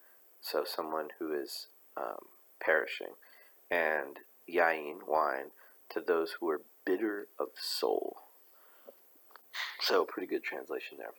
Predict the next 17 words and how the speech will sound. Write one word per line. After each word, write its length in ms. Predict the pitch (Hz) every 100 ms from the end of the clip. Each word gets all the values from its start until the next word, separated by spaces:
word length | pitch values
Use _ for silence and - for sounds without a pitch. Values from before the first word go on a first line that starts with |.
| -
"Let 180 | 95 104
him 120 | 104
drink 300 | 80 104 113
and 100 | 90
forget 240 | - 87 80
his 100 | -
poverty, 440 | - 98 95 92
and 100 | 80
let 160 | 78 82
him 140 | 80
remember 360 | 73 76 95 92
his 180 | 73 73
misery 380 | 76 80 87
no 160 | 80 76 71
more." 180 | 82 85
Verse 260 | 82 80 -
seven. 340 | - 90 95